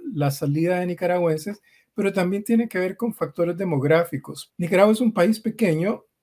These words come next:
de un millón y medio de hogares con una fuerza laboral en el dos mil dieciocho de tres millones de trabajadores.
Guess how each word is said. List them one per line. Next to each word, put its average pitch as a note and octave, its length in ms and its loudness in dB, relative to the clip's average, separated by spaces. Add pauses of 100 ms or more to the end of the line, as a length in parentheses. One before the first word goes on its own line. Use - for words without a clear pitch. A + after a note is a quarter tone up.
(140)
de D#3 480 4 (200)
un G#3 220 0
millón G3+ 340 0
y G3 80 -4
medio F#3+ 380 -2
de E3 120 0
hogares D#3+ 520 4
con D#3+ 240 -4
una F3 160 -2
fuerza G3+ 340 -6
laboral E3+ 580 0 (300)
en D#3+ 140 -2
el D#3 120 2
dos D3+ 160 0
mil G3 180 0
dieciocho G#3+ 520 0
de E3 120 2
tres F#3+ 300 -4
millones F#3 380 -2
de F3+ 80 -6
trabajadores. D3+ 960 0